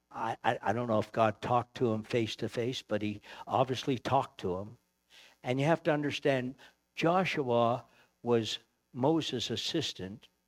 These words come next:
for all these years of, of Moses' leadership. And when Moses, you read of, of it, when he went to the tent of meeting to talk to God face to face,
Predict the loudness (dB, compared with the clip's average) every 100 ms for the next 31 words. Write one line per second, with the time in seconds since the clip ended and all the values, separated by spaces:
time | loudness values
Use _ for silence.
0 | _ _ _ _ _ -2 2 2 0 -10
1 | -20 _ _ _ 2 2 2 0 -2 -2
2 | -2 -2 -4 -14 -18 _ _ _ _ _
3 | _ -4 -4 -4 -6 -6 -4 -4 -4 -4
4 | -4 -4 -2 -2 -2 -6 -10 -12 _ _
5 | _ _ _ -20 -10 -4 0 0 4 4
6 | 4 4 0 -2 -6 -14 -20 _ -2 0
7 | 4 4 6 4 0 -6 -4 -2 -2 -2
8 | 0 0 2 2 2 2 -2 -2 -2 -2
9 | -4 -2 -4 -2 0 0 -2 -4 -10 -18
10 | -20 -20 _ -4 -4 -2 2 2 2 -6
11 | -2 4 4 2 -2 0 0 -2 -6 0
12 | 2 2 0 -8